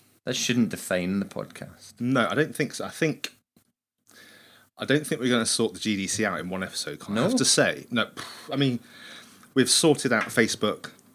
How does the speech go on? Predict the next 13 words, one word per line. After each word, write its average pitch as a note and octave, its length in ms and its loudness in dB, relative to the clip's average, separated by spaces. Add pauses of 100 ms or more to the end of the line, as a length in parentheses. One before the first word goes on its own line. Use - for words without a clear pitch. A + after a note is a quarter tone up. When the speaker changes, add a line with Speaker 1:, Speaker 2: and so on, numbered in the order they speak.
(580)
Speaker 2:
we've A2+ 140 -2
sorted A2 360 2
out F#2+ 320 0 (240)
evidence-based G2 680 -2
dentistry, G#2 760 -2 (760)
but - 100 -10
the A#2 60 -8
G A#2+ 220 0
D A2 100 0
C G#2+ 240 2
is F#2 140 -2
a, E2 160 -4 (420)
oh, - 260 -18